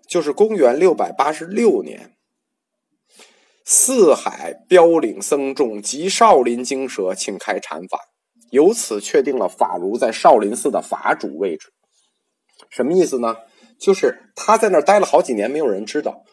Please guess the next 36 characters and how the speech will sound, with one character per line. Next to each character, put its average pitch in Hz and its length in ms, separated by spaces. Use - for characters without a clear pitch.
忽 233 200
然 202 160
有 131 140
一 104 40
天 156 280
开 202 200
了 180 80
一 165 80
个 - 140
传 185 340
召 214 200
大 - 180
会， - 220
四 196 280
海 117 200
僧 180 300
众 143 180
皆 139 200
到， - 280
标 202 240
领 127 220
四 - 220
海 - 180
僧 135 240
众， 131 240
他 - 140
忽 - 180
然 147 180
就 147 120
成 127 160
了 135 80
少 147 200
林 123 140
寺 143 160
寺 147 180
主。 104 220